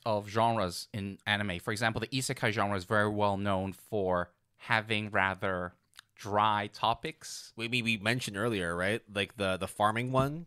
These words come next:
Speaker 2: that one's gonna be dry as hell, but I'm sure you're gonna learn a lot about agriculture.
Speaker 1: Uh, uh,
Speaker 2: Oh, fuck,
Speaker 1: accomplish-
Speaker 2: Silver Spoon,
Speaker 1: Yeah,
Speaker 2: yeah.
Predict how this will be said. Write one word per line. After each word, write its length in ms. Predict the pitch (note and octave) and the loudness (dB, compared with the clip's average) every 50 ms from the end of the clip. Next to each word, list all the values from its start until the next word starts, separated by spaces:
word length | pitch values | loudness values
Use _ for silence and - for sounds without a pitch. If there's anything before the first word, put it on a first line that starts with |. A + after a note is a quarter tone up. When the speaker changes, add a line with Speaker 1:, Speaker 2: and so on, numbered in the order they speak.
| - | -2
Speaker 2:
that 160 | - G#2 A2+ | -2 -2 0
one's 200 | A#2+ A#2+ A#2 G2+ | 0 -4 -4 -2
gonna 180 | A2 A2 G2+ F#2+ | -4 -4 -4 -4
be 340 | F2 F#2 F2+ F2+ F2 F2+ - - - | -4 -4 -6 -4 -6 -8 -10 -14 -18
dry 260 | G2+ F2+ G2 F2+ F2+ | -8 -4 -2 0 0
as 120 | F2 F2 - | -2 -2 -4
hell, 240 | - F#2+ F#2 G2 A2+ | -6 -4 -4 -4 -4
but 140 | - F2 D#2 | -4 -4 -4
I'm 120 | F#2 F#2 | -6 -6
sure 200 | - - - A2 | -8 -8 -6 -6
you're 80 | A2 G#2 | -6 -4
gonna 180 | G2+ F#2+ F#2 | -4 -4 -4
learn 220 | F2 F2+ F#2 F#2 F#2 | -4 -4 -4 -4 -4
a 60 | F2+ | -8
lot 300 | E2+ F2 F2+ G2 A2 G#2+ | -8 -2 0 0 0 0
about 160 | G2 - - - | -2 -4 -6 -4
agriculture. 720 | - G2+ A2+ G2+ G#2 F2 E2+ - - E2 E2+ G#2 B2+ - _ | -4 -4 -4 -6 -8 -12 -12 -12 -12 -12 -10 -12 -12 -8 _
Speaker 1:
Uh, 40 | C3 | -2
uh, 240 | B2 A#2 G#2 F#2 - - _ _ _ _ _ _ _ _ _ _ _ _ _ _ - | 0 0 0 -2 -4 -8 _ _ _ _ _ _ _ _ _ _ _ _ _ _ -6
Speaker 2:
Oh, 160 | B2 A2+ G#2+ | -4 -4 -2
fuck, 200 | G3 F#3 C3 G2+ | -2 -2 -2 -2
Speaker 1:
accomplish- 360 | B2+ - D#3+ D#3+ D#3 E3+ E3+ - | 2 4 4 4 4 4 2 2
Speaker 2:
Silver 200 | G#3+ A#3+ B3+ A#2+ | 0 0 -2 -2
Spoon, 380 | G#2 - - - F2+ D2+ D2 F#2 | -2 -2 -4 -6 -8 -10 -10 -8
Speaker 1:
Yeah, 60 | A#2 - | 0 2
Speaker 2:
yeah. 200 | F3 D3 G#2 | 2 4 2